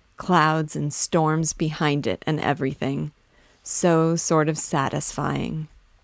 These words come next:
He came along Cedar Street,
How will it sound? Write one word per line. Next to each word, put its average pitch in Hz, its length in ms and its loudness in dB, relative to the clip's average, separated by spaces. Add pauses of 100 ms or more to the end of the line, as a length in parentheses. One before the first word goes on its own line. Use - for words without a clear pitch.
(920)
He 175 140 -2
came 196 320 2
along 170 360 4
Cedar 143 400 -2
Street, - 520 -2